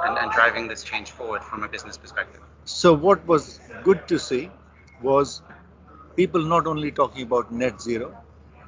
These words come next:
Speaker 2: and carbon neutrality or whatever, but also talking about nature positive, because that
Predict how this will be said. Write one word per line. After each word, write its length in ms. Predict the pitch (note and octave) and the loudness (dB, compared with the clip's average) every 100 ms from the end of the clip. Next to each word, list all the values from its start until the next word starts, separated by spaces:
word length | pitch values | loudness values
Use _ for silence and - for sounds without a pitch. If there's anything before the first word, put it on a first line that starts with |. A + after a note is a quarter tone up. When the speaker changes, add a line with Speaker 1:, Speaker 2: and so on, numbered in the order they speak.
| - | -16
Speaker 2:
and 160 | G#2+ - | -12 0
carbon 360 | C3+ A#2 A2+ | 2 2 -2
neutrality 500 | G#2+ - B2 B2 G#2+ | -6 -2 -2 -2 -8
or 60 | F#2+ | -14
whatever, 360 | G2 C#3+ E3+ - - - | -6 -4 -4 -8 -16 -10
but 140 | A#2+ - | -8 -2
also 300 | - D#3 D#3 | 2 4 2
talking 320 | D3 C#3 B2+ B2+ | 0 0 0 -4
about 280 | A#2+ B2 - - | -2 -2 -6 -12
nature 300 | A2+ A#2 A2+ | -6 -6 -8
positive, 420 | - G#2 G#2 - - - - - - - - - | -10 -10 -12 -20 -20 -20 -20 -20 -20 -20 -20 -8
because 220 | C3 A2 | -4 0
that 300 | - D#3+ - | 4 2 2